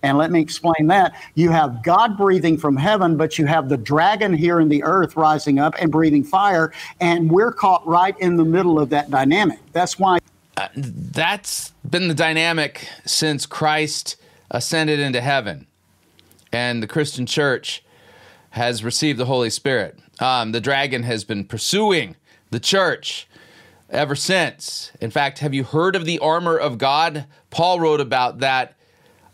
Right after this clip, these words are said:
Speaker 2: almost two thousand years ago. So why would you say this is now a war season? And by the way, you'll note that not a single one of these prophets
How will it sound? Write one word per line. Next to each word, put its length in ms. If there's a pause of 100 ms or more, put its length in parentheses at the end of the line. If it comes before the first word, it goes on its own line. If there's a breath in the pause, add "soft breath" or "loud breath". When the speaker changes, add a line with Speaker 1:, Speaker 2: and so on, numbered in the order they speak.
Speaker 2:
almost 640
two 180
thousand 540
years 400
ago. 360 (1600)
So 320
why 580
would 220
you 80
say 260
this 800
is 240
now 280
a 80
war 280
season? 500 (560 loud breath)
And 120
by 140
the 80
way, 140
you'll 160
note 300
that 220
not 220
a 40
single 300
one 140
of 60
these 140
prophets 720